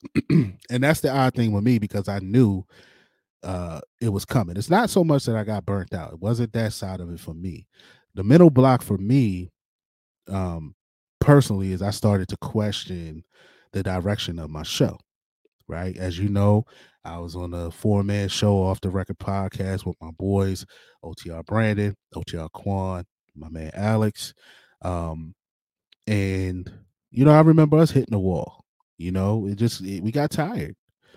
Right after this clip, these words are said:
you know what I mean? And putting out content, and then, it, you know, after a while, sometimes it's,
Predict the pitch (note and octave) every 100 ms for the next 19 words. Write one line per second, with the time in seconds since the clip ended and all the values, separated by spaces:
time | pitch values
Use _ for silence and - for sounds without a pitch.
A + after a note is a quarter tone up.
0 | _ _ _ - G2+ G#2 G#2+ G#2+ A#2 A2+
1 | F#2 - A#2 G#2+ G#2 - G#2 G2+ - G2+
2 | F#2+ - E2+ F2 F2+ F2 E2+ E2+ F#2 F#2
3 | - A#2+ G#2 G2+ G2 G2 F#2 B2+ A#2+ A#2
4 | - G#2+ G2+ F#2+ F#2+ -